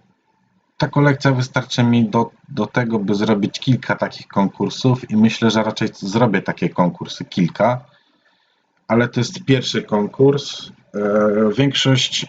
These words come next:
e, takich zasad to jest po prostu piszecie numer od jednego do pięćdziesięciu ze swoim nickiem.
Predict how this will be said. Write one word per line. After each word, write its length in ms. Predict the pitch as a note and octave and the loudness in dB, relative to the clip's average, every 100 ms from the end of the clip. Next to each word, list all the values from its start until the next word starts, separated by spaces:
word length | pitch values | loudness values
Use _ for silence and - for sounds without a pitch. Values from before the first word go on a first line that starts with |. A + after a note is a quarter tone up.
| - | -6
e, 360 | G#2 G#2+ A2 | -4 -2 -2
takich 320 | - B2+ G#2+ | -4 -6 -4
zasad 400 | G#2 A2+ A2 G#2 | 0 -2 -2 -8
to 60 | - | -4
jest 140 | G#2+ | -4
po 100 | - | -4
prostu 380 | - A2 G2+ - | -4 -2 -2 -4
piszecie 480 | - - A2+ G2 G#2+ | -6 -2 -2 0 0
numer 260 | G#2 G#2+ G#2 | 2 2 0
od 120 | G2 | -2
jednego 340 | G2+ G#2 G#2 G#2 | 0 0 0 0
do 120 | F2 | -2
pięćdziesięciu 640 | G#2+ G2+ G#2+ - A2 G2 | -2 0 0 0 -2 -2
ze 120 | F#2 | -4
swoim 400 | G2 - G#2+ G2+ | -4 0 2 4
nickiem. 440 | G#2 G2 - B2 | 2 0 2 2